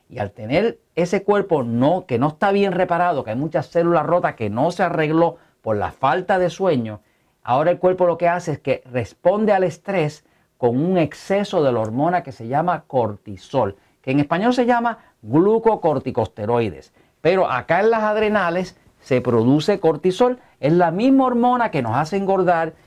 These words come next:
y echar barriga o echar panza, como se dice en México, es la hormona cortisol. Esa hormona se levanta en respuesta al estrés. Si tú no duermes, hay mucho estrés. Si hay mucho estrés, va a haber mucho cortisol.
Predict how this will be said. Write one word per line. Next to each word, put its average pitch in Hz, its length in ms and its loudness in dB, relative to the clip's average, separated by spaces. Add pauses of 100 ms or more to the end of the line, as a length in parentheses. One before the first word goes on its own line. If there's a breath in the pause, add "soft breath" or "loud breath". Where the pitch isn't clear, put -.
(120 soft breath)
y 110 100 -2
echar 151 320 2
barriga 180 640 2
o 110 100 -2
echar 156 300 0
panza, 180 560 -2
como 123 180 0
se 123 80 -4
dice 147 220 2
en 180 160 -2
México, 160 480 2 (300 loud breath)
es 160 320 -2
la 110 120 -2
hormona 127 420 -2
cortisol. 104 640 -6 (420 soft breath)
Esa 180 300 0
hormona 202 580 0
se 131 180 -4
levanta 156 800 0
en 120 100 -6
respuesta 156 520 -6
al 117 240 -4
estrés. - 520 -6 (220 soft breath)
Si 117 220 -8
tú 220 180 0
no 254 140 2
duermes, 262 560 0 (100)
hay 107 240 -4
mucho 117 240 -6
estrés. - 460 -8 (260 soft breath)
Si - 200 -2
hay 170 120 2
mucho 233 280 2
estrés, 285 440 0 (260 soft breath)
va 131 80 0
a - 20 2
haber 139 160 2
mucho 143 300 0
cortisol. 139 520 -4